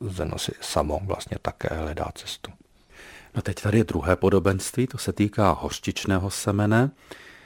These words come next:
Speaker 2: To je menší než ostatní semena, zatímco vzrostlá bylina je tak velká, že v ní dokonce mohou sídlit ptáci. Tak jaká je tady ta hlavní myšlenka?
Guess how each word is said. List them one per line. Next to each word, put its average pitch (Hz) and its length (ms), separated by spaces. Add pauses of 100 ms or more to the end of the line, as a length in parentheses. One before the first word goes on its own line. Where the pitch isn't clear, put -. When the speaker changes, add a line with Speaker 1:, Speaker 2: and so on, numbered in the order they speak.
(280)
Speaker 2:
To 101 120
je 85 280 (200)
menší 90 720
než 131 280
ostatní - 540
semena, 101 640 (480)
zatímco 107 480
vzrostlá 117 600
bylina 101 480
je 101 220
tak 92 280
velká, 101 520
že 101 160
v 92 60
ní 95 140
dokonce 87 420
mohou 85 280
sídlit - 460
ptáci. 65 540 (560)
Tak - 180
jaká 80 320
je 82 140
tady 69 360
ta 71 100
hlavní 71 460
myšlenka? 71 640